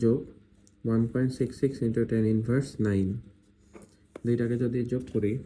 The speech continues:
যোগ six point six four into ten to the power minus ten।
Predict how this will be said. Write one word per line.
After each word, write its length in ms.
যোগ 180
six 120
point 220
six 120
four 200
into 180
ten 200
to 120
the 160
power 200
minus 420
ten। 160